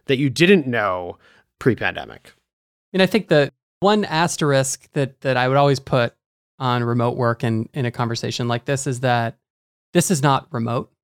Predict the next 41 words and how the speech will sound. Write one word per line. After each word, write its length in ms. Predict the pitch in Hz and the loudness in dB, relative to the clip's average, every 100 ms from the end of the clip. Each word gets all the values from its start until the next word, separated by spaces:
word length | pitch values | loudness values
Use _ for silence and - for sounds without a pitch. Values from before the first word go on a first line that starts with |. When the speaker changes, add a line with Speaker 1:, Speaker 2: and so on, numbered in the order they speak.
| _ _ | _ _
Speaker 2:
Working 720 | 156 160 175 151 135 127 127 _ _ _ | 0 2 2 2 0 -2 -6 _ _ _
in 100 | 147 | -2
a 60 | 135 | -2
pandemic 720 | - 123 120 123 117 - _ _ _ _ _ _ _ _ | -2 -2 0 -2 -4 -8 _ _ _ _ _ _ _ _
is 180 | 147 127 | -4 0
not 420 | 131 123 120 - _ _ _ _ _ | 2 2 0 -4 _ _ _ _ _
what 340 | 139 131 123 - _ _ _ _ - | -2 0 0 -6 _ _ _ _ -4
I 120 | 135 | -2
signed 260 | - 175 | 0 2
up 160 | 202 202 | 2 0
for. 320 | - 233 240 _ _ _ _ _ _ _ | 0 0 -2 _ _ _ _ _ _ _
It's 240 | 151 143 | -8 -4
not 360 | 147 135 127 - | 0 2 2 0
what 340 | 143 127 120 _ - | -2 0 -2 _ 2
any 160 | 180 | 4
of 60 | 170 | 4
the 80 | 151 | 2
people 240 | 170 156 | 0 -2
on 100 | 135 | -2
our 80 | 120 | -2
team 200 | - 170 | 0 0
signed 220 | - 127 | 0 -2
up 160 | 120 - | -2 -2
for. 140 | 131 | -2
And 80 | 127 | 0
if 140 | 131 147 | 0 2
you're 100 | 175 | 2
at 80 | 147 | 2
a 60 | |
business 380 | 127 135 165 160 | 0 0 0 0
that's 220 | - 123 | -2 -4
been 260 | - 131 117 | -4 -4 -4
forced 460 | - - 123 131 156 | -4 -2 -2 0 -4
into 180 | 156 | -2
this, 400 | 175 202 - - - _ _ _ _ _ - | -4 -4 -6 -12 -18 _ _ _ _ _ -8
that's 240 | 131 - | -8 0
not 180 | 170 202 | 0 2
what 200 | 147 143 | 0 -2
remote 320 | 127 131 131 - | -2 -2 -2 -2
work 240 | 135 135 | -6 -6
is. 340 | - - - | -10 -14 -18